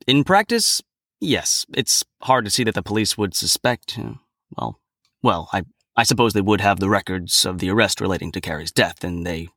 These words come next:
also, yes, they, they might theoretically suspect Russell, you know, down the road, but they probably wouldn't get that far.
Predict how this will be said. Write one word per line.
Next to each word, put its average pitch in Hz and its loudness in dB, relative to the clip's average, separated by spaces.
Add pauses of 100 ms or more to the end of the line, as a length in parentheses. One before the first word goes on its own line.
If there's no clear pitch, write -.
(200)
also, 85 -6 (640)
yes, - 0
they, 196 0
they 220 2
might 208 2
theoretically 107 2
suspect - -4
Russell, 98 -2
you 123 -4
know, 90 -10
down 107 2
the 87 -6
road, 98 0 (500)
but - 0
they - 0
probably 147 0
wouldn't 110 0
get 90 -8
that 90 -8
far. 92 -6